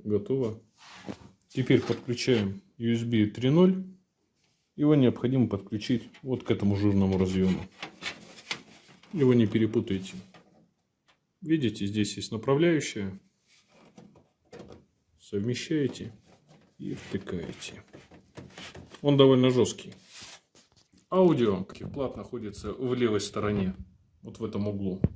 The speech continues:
Перепутать ее не сможете, потому что, как видите, нет верх-, нет верхнего пина, и по-другому вы его не вставите.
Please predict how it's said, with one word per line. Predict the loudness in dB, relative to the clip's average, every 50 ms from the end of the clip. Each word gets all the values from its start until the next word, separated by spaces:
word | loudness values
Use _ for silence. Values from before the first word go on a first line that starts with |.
| -6 _ _ _ _ _
Перепутать | -6 -4 2 4 4 4 4 2 0 0
ее | 0 0
не | 0 0 0
сможете, | -2 -4 -6 -8 -6 -4 -2 -2 0 -2 -2 -6 -6 -8
потому | -8 -8 -6 -4 -2 -2 -4
что, | -4 -4 -4 -2 -2 -2 -4 -10 _ _ _ _ _ _ _ _ _ _ -20 -20 -20 _ _ _ _ _ _ _
как | -6 -4 0
видите, | 2 2 4 2 0 -2 -2 -2
нет | 0 2 2 0 0
верх-, | 0 0 0 2 2
нет | 0 0 0 0 0
верхнего | 0 0 0 0 -2 -4 -4 -4
пина, | -4 -2 -2 0 0 0 -2 -4 -8
и | -10
по-другому | -10 -8 -4 -4 -2 2 2 2 2 2 2
вы | 2 2 2
его | 4 4 2
не | 2 0
вставите. | -2 -6 -8 -8 -8 -8 -8 -10 -14 -20 -20